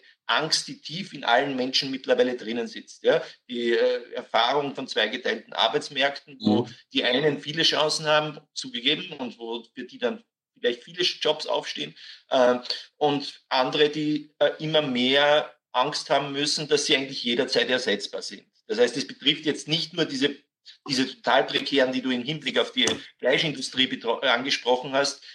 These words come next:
Speaker 1: diese Erfahrung von immer mehr Unsicherheit aufgrund von Strukturwandel, äh, den hat wahrscheinlich die Hälfte der Bevölkerung entweder als Erfahrung schon gemacht oder als Angst, dass es sie treffen könnte. Äh, wie kann man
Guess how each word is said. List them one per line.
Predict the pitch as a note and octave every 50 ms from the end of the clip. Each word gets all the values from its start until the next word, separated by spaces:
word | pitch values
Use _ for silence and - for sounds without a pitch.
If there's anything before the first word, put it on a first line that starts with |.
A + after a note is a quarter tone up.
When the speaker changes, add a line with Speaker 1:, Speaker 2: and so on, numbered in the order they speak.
| - _ _ _ -
Speaker 1:
diese | D3+ E3+ D#3+ E3+ D#3+
Erfahrung | C3 B2 A#2+ - - B2 A2 A#2+ C3+ D3 D#3 D#3 C#3+
von | - C#3+ C#3 -
immer | D#3 D3 E3 E3 D3+
mehr | C#3+ B2+ B2+ C3 C3 B2
Unsicherheit | C3+ C#3+ E3+ D#3+ - F3+ - F3 E3 C#3+ C3+ C3+ C3 -
aufgrund | C#3+ - - _ - C3+ D3 D#3+ D#3+ -
von | - - C#3 B2+ B2 B2 A#2+
Strukturwandel, | - - - C3 B2 - - C#3 C#3+ E3+ E3 D3 C#3 C#3+ C#3 D3+ C#3+ C#3+ - - - _ _ _ _
äh, | - C#3 C3+ C3 C3 B2+ B2+ - - _ _ _ _ _ _ -
den | B2+ B2+ B2
hat | B2+ B2+
wahrscheinlich | - C3+ C3 C3 - -
die | - C3
Hälfte | A#2+ B2+ - - - - A#2
der | A2+
Bevölkerung | G#2 G2 G#2 - A#2 A2+ A2+ - C#3 B2+ B2 C3 D3+ D#3 D3+ D3 -
entweder | - D3 C3 A2+ C3 C3+ C#3
als | C3+ B2+ B2+
Erfahrung | C3 B2 - B2 A2+ C3 C#3 C#3 C3+
schon | - C3+ C3
gemacht | C3 B2+ A#2 G#2 A#2 C3 - - D3+
oder | C#3 C#3
als | B2+ B2 B2
Angst, | - A#2+ B2 C#3 - -
dass | C#3 B2+
es | C3 C3 -
sie | - -
treffen | - - - - - - A2
könnte. | - - - - - A#2 A2 - - - - - _
Äh, | - C#3 C3 B2+ B2+ B2+ B2+ - - - _ -
wie | C#3+ D3+ D3+
kann | - C#3+ B2 C3 D3+
man | D3 C#3+ C#3+ D3 D3